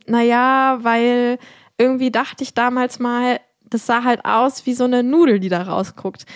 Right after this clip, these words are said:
Und dann hat sie wohl, wohl so, „Hä? Was erzählst du da?“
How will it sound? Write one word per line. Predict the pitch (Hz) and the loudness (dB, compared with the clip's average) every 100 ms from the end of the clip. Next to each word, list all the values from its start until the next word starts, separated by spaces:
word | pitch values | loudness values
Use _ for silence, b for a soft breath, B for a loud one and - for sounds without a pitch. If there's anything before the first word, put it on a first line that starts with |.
| B B | B B
Und | 214 | -2
dann | 220 247 | 0 2
hat | 277 269 | 0 0
sie | 254 | 2
wohl, | 240 233 | 2 2
wohl | 240 233 | 0 0
so, | 208 | 0
„Hä? | 214 277 415 440 B B B B B | 2 2 2 0 B B B B B
Was | 254 | 0
erzählst | 254 294 - 440 508 - | 2 0 2 2 2 -2
du | 233 | 0
da?“ | 202 190 240 | 2 2 2